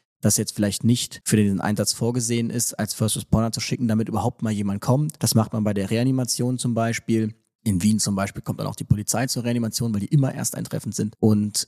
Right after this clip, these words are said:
genau, dann gibt's manchmal diese Bereitstellungsräume, da stehen wir dann im Status eins irgendwo, um ein Gebiet abzudecken, wo jetzt gerade der zuständige Rettungswagen raus ist, um diese Hilfsfrist zu halten.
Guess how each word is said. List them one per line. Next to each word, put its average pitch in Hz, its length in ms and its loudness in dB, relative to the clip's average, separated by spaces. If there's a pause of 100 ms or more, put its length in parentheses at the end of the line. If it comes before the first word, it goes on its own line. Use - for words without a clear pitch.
genau, 98 460 0
dann 104 260 0
gibt's 104 180 -4
manchmal 107 240 -2
diese 101 160 -2
Bereitstellungsräume, 101 920 -2
da 98 40 -6
stehen 104 260 0
wir 110 40 0
dann 101 140 -2
im 98 80 -8
Status 101 340 -2
eins 104 300 -2
irgendwo, 101 380 0
um 98 100 -2
ein 95 80 -4
Gebiet 92 320 -4
abzudecken, 101 580 -2
wo 101 80 -2
jetzt 98 160 -2
gerade 101 200 -4
der 98 140 -2
zuständige 107 540 -2
Rettungswagen 101 480 -2
raus 107 320 2
ist, 110 200 -2
um 113 140 0
diese 110 180 -2
Hilfsfrist - 580 -4
zu 117 120 -4
halten. 135 380 2